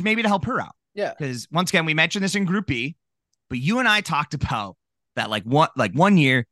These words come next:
Speaker 1: you and I were both just gonna, like, we separately didn't talk to each other about it, but we're both gonna
Speaker 2: Mm-hmm.
Speaker 1: get each other tech decks.
Speaker 2: Yeah.
Speaker 1: Obviously, that makes sense for me to get it for you.
Speaker 2: <laughs> Yeah.
Speaker 1: But if,
Speaker 2: Yeah, yeah, yeah.
Speaker 1: but if Catherine, who, once again, like she said,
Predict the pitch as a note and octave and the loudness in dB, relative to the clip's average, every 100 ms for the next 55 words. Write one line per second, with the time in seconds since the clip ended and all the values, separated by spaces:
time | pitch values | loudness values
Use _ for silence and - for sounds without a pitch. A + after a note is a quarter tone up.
0 | _ _ - D3+ G#3+ G3+ F3 D3+ D3 D#3+ | _ _ -2 2 4 4 4 2 2 2
1 | D#3 F3 - D#3+ D3 C#3 B2 D3 _ - | 0 -6 -4 -6 -6 -6 -8 -8 _ 0
2 | A#3 A3+ A#3 A3 D3+ G3+ G#3 F3+ D#3+ C#3+ | 2 2 2 2 2 2 2 0 0 -2
3 | C3+ B2+ A#2 A#2 G#2 D#3+ D#3+ E3 D3 C#3+ | -2 -2 -4 -6 0 2 0 -4 -4 -4
4 | C#3+ C3 A#2+ A2+ - C2+ - - _ - | -6 -8 -8 -10 -10 -14 -16 -20 _ -6
5 | F3+ D#3 A2 - - A3 C4+ B3+ A3 G#3 | -2 -2 -4 -12 -2 0 2 2 4 4
6 | F#3 F3 D#3 D#3+ C3 G#2 E2+ F#2+ - - | 4 2 2 2 0 0 -6 -12 -18 -20
7 | - _ - G3+ C5+ - A3 A3 G#3+ F3+ | -20 _ -10 -6 0 2 6 6 4 0
8 | D3 B2+ - - D#3 D4 C#4+ - - D4+ | -4 -10 -12 -2 2 4 4 0 2 4
9 | C4+ - A2 - - _ G#3 D#4 D4 C#4 | 4 0 -8 -10 -18 _ 4 4 4 4
10 | D#4 B3 C4 A3+ A#3 C#4+ A#2+ | 2 2 2 2 2 2 2